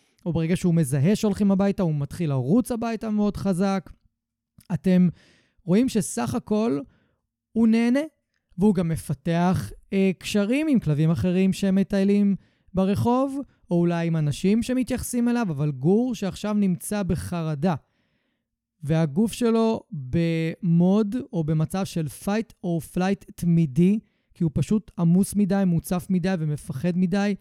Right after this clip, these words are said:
לא יהיה מסוגל ליצור קשר עם כלבים אחרים בטיולים, להפך, הוא ירצה להרחיק אותם או לברוח מהם. יהיה לו קשה מאוד לקבל תשומת לב מהאנשים שפונים אליו בטיול,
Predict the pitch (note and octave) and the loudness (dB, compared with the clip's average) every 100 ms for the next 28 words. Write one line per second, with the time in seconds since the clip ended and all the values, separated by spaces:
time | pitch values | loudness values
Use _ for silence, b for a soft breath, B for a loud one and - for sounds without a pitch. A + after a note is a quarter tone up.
0 | b b b E3+ D#3+ E3 E3+ F#3+ G#3+ A3 | b b b 0 2 4 6 6 4 2
1 | A3+ A#3 G3+ G3+ G3+ G3+ F#3 - F#3 - | 2 0 0 0 0 0 -2 -2 -2 0
2 | F3+ E3+ E3 D#3 F3 D#3+ E3+ E3+ E3+ - | 0 0 0 0 0 0 -2 0 0 0
3 | F3 D3+ F#3+ F#3 F#3+ - E3+ D#3 C#3+ F#3+ | 0 2 4 4 2 0 -2 -2 -2 -2
4 | F#3+ E3 C3+ F#3 F#3+ G3 D#3+ C#3+ - F3 | -2 -2 -4 -4 -2 -2 -4 -6 -2 -2
5 | D3+ B2+ D3 F#3+ - F3 D#3 B2+ _ _ | 0 -2 -2 -2 -2 -2 -2 -4 _ _
6 | _ _ F3 F#3 G3 F3 - A3+ A#3 A3+ | _ _ -2 0 0 -2 2 4 4 4
7 | A3+ G3+ G#3+ - G3+ G3 G3 F#3+ G3 F3+ | 0 0 -2 0 0 0 0 2 2 2
8 | E3+ - G3+ G3 - F3+ E3+ A3+ B3 D#3 | 0 0 0 0 0 -2 -2 -4 -6 -4
9 | - E3 F#3 F#3 F3 D3+ D3+ D#3 D3+ F3+ | 0 2 2 2 0 -2 -4 -2 2 2
10 | G#3+ | 2